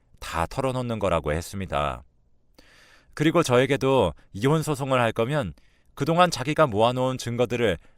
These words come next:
다 저에게도 주겠다며 이것보다 더한 사진들도 다 가지고 있다고 했습니다. 그래서 웨딩 사진은 대체 뭐냐고 따져 물으니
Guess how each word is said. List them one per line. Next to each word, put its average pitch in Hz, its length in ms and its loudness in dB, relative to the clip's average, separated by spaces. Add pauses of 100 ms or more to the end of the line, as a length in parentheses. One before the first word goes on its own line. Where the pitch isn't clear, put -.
(240)
다 101 320 4
저에게도 98 520 0
주겠다며 85 680 -2 (560)
이것보다 104 500 0
더한 92 300 2
사진들도 104 720 -4 (240)
다 110 200 0
가지고 101 360 -4
있다고 80 320 -4
했습니다. 73 640 -4 (1200)
그래서 131 300 2
웨딩 113 320 0
사진은 123 460 -4
대체 98 280 -4
뭐냐고 87 460 -2
따져 101 280 0
물으니 82 400 -6